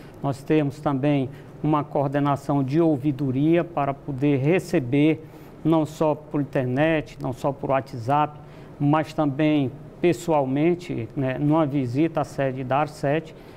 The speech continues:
para que a gente possa fazer os devidos registros e possamos buscar exatamente solução. Só pra,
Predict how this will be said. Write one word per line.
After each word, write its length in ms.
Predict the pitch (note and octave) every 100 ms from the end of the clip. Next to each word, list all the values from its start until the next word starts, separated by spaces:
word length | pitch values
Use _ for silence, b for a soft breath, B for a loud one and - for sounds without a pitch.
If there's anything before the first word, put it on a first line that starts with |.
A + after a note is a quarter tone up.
| B -
para 140 | D#3
que 140 | D#3
a 80 | D#3+
gente 260 | C#3+ D3 -
possa 320 | D#3 C#3+ D3
fazer 300 | - C3+ C#3
os 100 | C#3
devidos 400 | C#3 C3+ F#3 F#3+
registros 640 | D#3+ E3 C3 D3+ D#3+ - - B B B B
e 300 | C#3+ E3+ E3+ E3
possamos 500 | D3+ C#3+ D#3 D#3+ C#3+
buscar 720 | C#3+ D#3 - - C#3 C#3+ C#3 - -
exatamente 640 | D3+ C#3+ D#3+ D#3+ D3+ D3 D3
solução. 560 | - D#3 D3 - A#2 A2+ -
Só 220 | - A3+
pra, 380 | G#3+ F3 D3